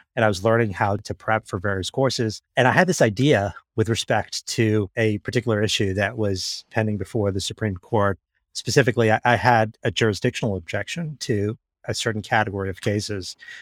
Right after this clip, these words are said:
that the court had been hearing. And it had just been in my mind for some years. But I thought, "There's no way that I should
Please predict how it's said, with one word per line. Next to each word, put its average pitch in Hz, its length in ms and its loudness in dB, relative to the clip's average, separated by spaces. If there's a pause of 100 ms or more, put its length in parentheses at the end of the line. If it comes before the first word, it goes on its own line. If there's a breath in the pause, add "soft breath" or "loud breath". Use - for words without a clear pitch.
(140 loud breath)
that 107 140 0
the - 60 -2
court 107 340 0
had 104 120 -2
been 95 140 -8
hearing. 110 500 2 (600)
And 139 160 6
it 156 140 2
had 139 80 -4
just - 180 -4
been 180 140 6
in 170 80 4
my 165 140 6
mind 120 340 4
for 131 100 2
some 120 220 2
years. 113 540 2 (420)
But 139 80 4
I 123 80 6
thought, 131 300 6 (240)
"There's 123 260 2
no 185 140 6
way 117 240 4
that 95 100 -2
I 95 60 -2
should 104 320 -2